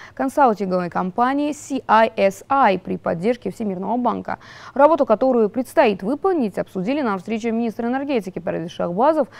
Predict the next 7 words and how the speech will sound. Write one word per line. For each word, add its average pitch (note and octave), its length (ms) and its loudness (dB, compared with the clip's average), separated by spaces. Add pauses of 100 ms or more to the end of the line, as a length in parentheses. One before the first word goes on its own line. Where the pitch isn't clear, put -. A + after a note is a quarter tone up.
(120)
представителем B3+ 640 -2
Всемирного B3 400 -2
банка A#3+ 320 -2
в A3+ 60 -2
Азербайджане G#3 720 -2
Сарой F#3 320 -2
Майкл. A#3 420 -4